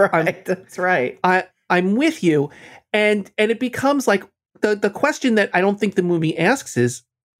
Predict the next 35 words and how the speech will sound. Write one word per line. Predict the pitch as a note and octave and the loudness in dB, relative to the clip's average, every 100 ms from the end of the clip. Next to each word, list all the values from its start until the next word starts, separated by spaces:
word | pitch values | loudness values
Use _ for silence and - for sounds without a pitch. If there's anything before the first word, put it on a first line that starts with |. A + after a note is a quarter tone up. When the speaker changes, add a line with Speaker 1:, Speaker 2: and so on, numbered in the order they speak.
| _ - | _ -4
Speaker 1:
does | E3 E3 | -2 -2
Hercules | - - E3 F#3 F3+ D#3+ | -4 -8 -2 -2 -2 -4
even | E3+ F3+ E3 | -2 2 2
need | C#3+ D3 | 2 0
to | |
become | - E3 - C3+ | -4 -4 0 0
a | D#3 - | 0 -2
god | G3 C#4+ | 0 2
anymore? | C4+ F3 C3+ A#2 A2+ A#2 C3+ _ _ _ - | 2 2 2 2 2 0 -2 _ _ _ -6
He's | C4 C#4 | -2 0
Speaker 2:
Yes. | C#3+ F3+ A3 A#3 A#3+ G#3+ | 2 2 4 4 4 4
Speaker 1:
pretty | C4+ C4 | 2 2
much | B3 G#3+ G3+ G3+ A#2+ A#2 | 2 4 2 0 -6 -4
worshipped | F3+ G#3 A3+ A#3+ - G3+ - _ _ | 2 2 2 -2 -2 -4 -6 _ _
now. | F3+ F#3+ G#3 G#3+ A3 A3+ B3 F#3+ D3+ - - _ _ | -6 -2 0 0 0 0 0 0 -2 -10 -20 _ _
Speaker 2:
Yes. | - D3+ D3 A2+ - - - - - _ _ _ _ | -6 0 0 0 -6 -14 -20 -20 -20 _ _ _ _
Speaker 1:
Uh, | F3 E3+ | 2 4
Speaker 2:
And | E3+ | 2
if | E3 | 2
the, | F3 E3+ F3+ | 0 2 -2
if | F3+ | 0
the | F3+ | -2
dramatic | E3+ E3 D#3+ G#3 A#3+ | 0 0 2 2 -2
question | A3+ G#3 G#3+ G3+ | 0 -2 0 -2
has | G3+ D#3+ | 0 -2
been, | D#3+ D3+ C#3+ | -2 -2 0
"You | D3 | 0
need | D3+ D3+ | 0 -2
to | D3 | -4
become | D3 D#3 B2+ | -4 -2 -2
a | |
god | A#2+ C#3+ D#3+ C3 A#2 | 0 2 2 2 2
in | F2 C3+ | 0 0
order | B2+ C3+ | 0 -2
to | C3 - C#3 C3 | -4 -4 -2 0